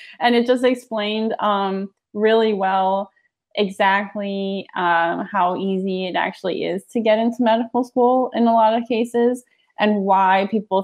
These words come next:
think that of doctors as being all, like, super, super geniuses, and why that's not necessarily the case. So I'm sure if you went to that magazine's website and, like, searched doctors, it would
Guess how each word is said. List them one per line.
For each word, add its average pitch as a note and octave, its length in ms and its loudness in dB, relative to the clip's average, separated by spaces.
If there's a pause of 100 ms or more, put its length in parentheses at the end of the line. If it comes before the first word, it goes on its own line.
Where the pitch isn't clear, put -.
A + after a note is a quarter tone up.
think F#3 320 -2 (120)
that F3 380 0 (220)
of F#3 180 0
doctors F3+ 540 0
as F#3 160 0 (100)
being F3 380 -2
all, F3+ 300 4
like, E3+ 180 -2
super, F#3+ 380 -4
super F#3 340 -6
geniuses, E3+ 960 -2 (440)
and F#3 200 2
why F3 220 2
that's E3+ 300 0
not F3 240 2
necessarily E3 720 0
the D3+ 120 -8
case. - 540 -6 (320)
So E3+ 500 2
I'm F#3+ 180 2
sure A#3 220 2
if A#3+ 80 0
you B3+ 100 2
went A3 200 0
to G3 180 -4 (160)
that F3+ 220 2
magazine's F3 600 -2
website E3+ 420 2
and, E3 320 -6 (160)
like, - 360 -2
searched E3 520 -2 (320)
doctors, D#3+ 760 0
it E3+ 100 -4
would E3 220 -2